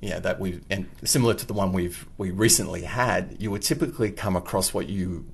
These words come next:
what we call, you know, imitators masquerading as disruptors. I called out our decision,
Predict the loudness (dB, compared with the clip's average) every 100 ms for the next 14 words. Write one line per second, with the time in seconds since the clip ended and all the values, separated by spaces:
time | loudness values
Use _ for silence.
0 | -16 -2 0 4 4 4 0 2 0 -4
1 | -4 2 2 2 -2 -2 -2 0 2 2
2 | 0 0 0 -2 -2 -2 -2 -2 -2 -4
3 | -4 -12 -8 -4 -4 -4 -14 -16 -16 -14
4 | -14 -14 -2 -2 6 8 12 12 10 6
5 | 2 4 2 4 4 4 2 0